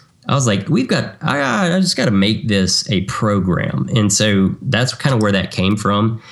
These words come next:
uh, was that need. And, uh, and since then, um, like, literally next week, I have, uh, I've been working on, uh, on our online platform for Gen Life Academy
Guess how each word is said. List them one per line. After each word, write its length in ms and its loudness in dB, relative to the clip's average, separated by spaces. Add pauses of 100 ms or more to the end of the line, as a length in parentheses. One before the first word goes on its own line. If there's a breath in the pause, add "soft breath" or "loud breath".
(200 loud breath)
uh, 240 2
was 140 2
that 240 0
need. 600 2
And, 220 2
uh, 300 0 (260)
and 180 2
since 460 0
then, 640 0
um, 500 0 (920 loud breath)
like, 180 2
literally 840 2
next 560 2
week, 580 0 (340)
I 220 0
have, 260 2
uh, 300 0
I've 160 2
been 220 2
working 340 2
on, 400 0 (460 soft breath)
uh, 480 0
on 160 2
our 280 0
online 500 2
platform 1040 -2
for 420 0
Gen 260 2
Life 220 0
Academy 640 0